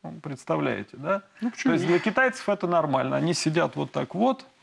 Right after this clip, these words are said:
Speaker 1: восемь человек, а наших туда влезет четверо. То есть некто-, несколько иные требования, в том числе даже антропологические несколько иные требования. Вот. Э, но я не сомневаюсь, что в Китае,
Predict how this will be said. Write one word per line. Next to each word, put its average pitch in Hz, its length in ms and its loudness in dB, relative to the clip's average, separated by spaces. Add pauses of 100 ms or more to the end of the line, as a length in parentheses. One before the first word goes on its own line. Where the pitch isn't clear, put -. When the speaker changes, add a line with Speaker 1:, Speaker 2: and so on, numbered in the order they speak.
(180)
Speaker 1:
восемь 156 380 -2
человек, 160 540 -2
а 139 180 0
наших 160 360 -2
туда 147 260 -4
влезет 156 380 0
четверо. - 520 -8 (480)
То 196 60 0
есть 196 140 2
некто-, 247 380 2
несколько 220 520 2
иные 220 360 6
требования, 151 800 2
в - 80 -10
том 180 200 0
числе 170 260 -2
даже 165 300 2
антропологические 175 1080 0 (220)
несколько 131 480 -8
иные 143 260 -4
требования. - 460 -14 (640)
Вот. 151 560 0
Э, 175 560 4
но 196 200 4
я 220 180 4
не 220 220 6
сомневаюсь, 202 680 4
что 160 220 -2
в - 80 -8
Китае, 170 580 2